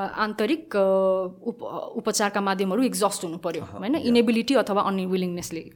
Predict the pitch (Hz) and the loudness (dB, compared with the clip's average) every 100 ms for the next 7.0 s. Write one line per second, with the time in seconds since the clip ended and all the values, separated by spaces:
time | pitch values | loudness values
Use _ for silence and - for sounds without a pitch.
0 | - 90 85 - - 170 185 180 98 82 | -4 -2 -2 -4 -6 -6 -6 0 2 2
1 | - 196 180 - - - - - 87 - | 2 2 2 -4 -6 -6 -12 -8 -6 -8
2 | - - - - _ _ _ 370 240 190 | -16 -20 -20 -20 _ _ _ 8 8 6
3 | 233 233 233 240 277 226 226 233 226 226 | 2 4 6 6 6 6 6 6 4 4
4 | - 226 208 202 - 254 285 262 220 202 | 2 2 -2 -4 0 2 4 4 2 2
5 | 202 202 233 240 233 233 262 254 320 381 | -2 -2 -2 0 0 2 4 6 6 6
6 | - 320 269 254 214 208 262 220 196 196 | 4 4 4 4 2 2 0 0 2 0